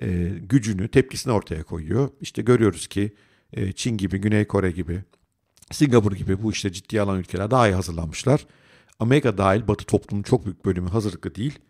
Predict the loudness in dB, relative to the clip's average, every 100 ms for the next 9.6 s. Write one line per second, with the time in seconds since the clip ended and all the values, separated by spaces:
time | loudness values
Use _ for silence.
0 | _ _ -18 -10 -6 -6 -6 -10 -6 -4
1 | -4 -2 -2 -2 -6 -4 -2 -2 -2 -6
2 | -10 -14 _ _ _ _ _ _ -2 0
3 | 2 0 4 6 6 2 2 0 -2 -2
4 | 0 2 2 2 2 -2 -4 -4 -10 -10
5 | -6 -4 -2 -4 -4 -6 -2 -2 -2 -10
6 | -8 -4 -4 -6 -6 -4 -4 -4 -6 -8
7 | -12 -4 -2 -2 -4 -2 -2 0 0 0
8 | 0 0 0 2 2 2 -6 -6 -6 -6
9 | 0 -2 -2 -4 -2